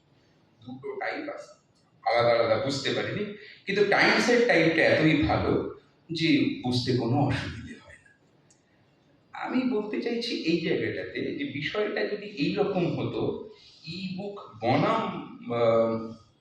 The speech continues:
মুদ্রিত বই, এটাকে যদি একটু আমি ঘুরিয়ে নিতাম, আমার মনে হয় বিষয়টা এরকম হয় বোধহয় ভালো ছিল, মুদ্রিত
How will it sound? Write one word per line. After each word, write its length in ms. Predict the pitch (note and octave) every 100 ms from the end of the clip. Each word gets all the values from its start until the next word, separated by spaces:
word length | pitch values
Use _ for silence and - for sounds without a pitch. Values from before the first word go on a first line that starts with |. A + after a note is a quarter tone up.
| _ _ _ _ _ _ _ _ _ _ _
মুদ্রিত 500 | C3 C3+ C3 A#2+ A#2
বই, 640 | - - - - - -
এটাকে 240 | B2+ C3 C3+
যদি 220 | B2+ B2+
একটু 120 | B2+
আমি 120 | A#2+
ঘুরিয়ে 500 | - - B2 D3+ D3
নিতাম, 480 | - - G#2+ - - - _ _ _ - -
আমার 280 | - F#3 F#3+
মনে 160 | G3
হয় 200 | G3 G3
বিষয়টা 360 | F3 - F#3+ G3+
এরকম 480 | G3+ C#3+ E3+ F#3 F3+
হয় 400 | E3 F#3+ G3 D#3+
বোধহয় 300 | E3 E3 E3
ভালো 440 | - - D#3+ E3+
ছিল, 260 | - - - - - - - _ _ - C#3
মুদ্রিত 680 | D3 C3 A#2+ - A3+ A3+